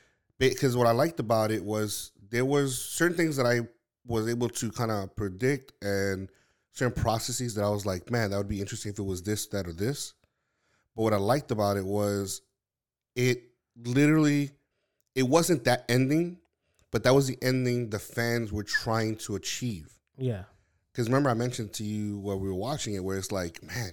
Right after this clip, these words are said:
Speaker 1: can you imagine if it was, um, the, the,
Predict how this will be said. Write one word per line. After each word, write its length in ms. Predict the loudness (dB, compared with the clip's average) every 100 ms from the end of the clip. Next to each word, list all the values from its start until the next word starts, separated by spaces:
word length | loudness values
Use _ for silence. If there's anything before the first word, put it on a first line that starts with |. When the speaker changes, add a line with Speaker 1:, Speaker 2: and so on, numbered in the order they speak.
| -12
Speaker 1:
can 100 | -12
you 60 | -8
imagine 420 | -4 -2 -2 -4
if 140 | -4
it 80 | -2
was, 420 | -2 -2 -4 -6 -12 _ _ _ _ _ _
um, 480 | -2 -2 -4 -8 -12 _ _ _ _ _ _ _ _ _ _ -18
the, 480 | -4 0 0 0 -4
the, 120 | -8